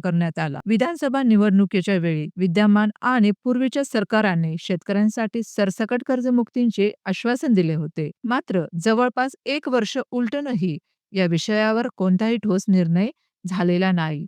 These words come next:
त्यामुळे शेतकरी नैसर्गिक आपत्ती, दुष्काळ, अवकाळी पाऊस, गारपीट यांसारख्या संकटांच्या चक्रात अडकलेले आहेत.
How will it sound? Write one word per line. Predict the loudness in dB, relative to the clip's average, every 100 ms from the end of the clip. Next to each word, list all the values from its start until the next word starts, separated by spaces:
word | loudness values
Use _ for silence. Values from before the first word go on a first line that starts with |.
| 0
त्यामुळे | 2 2 -2 -2
शेतकरी | -2 -4 -6 -4 -4 -4 -6 -2
नैसर्गिक | 0 0 0 0 -2 0
आपत्ती, | 0 0 -4 -4 -4 -4 -8 _ _
दुष्काळ, | -2 -2 -2 -6 -4 -6 -2
अवकाळी | 0 2 2 2 2 -2
पाऊस, | -4 -4 -6 -4 0
गारपीट | 0 0 -4 -6 -6 -6
यांसारख्या | 0 0 0 -4 -4 -4
संकटांच्या | -2 -2 -2 0 0 0 -2
चक्रात | -4 -2 -2 -2 -6 _ -4
अडकलेले | 0 2 2 4 4
आहेत. | 0 -6 -10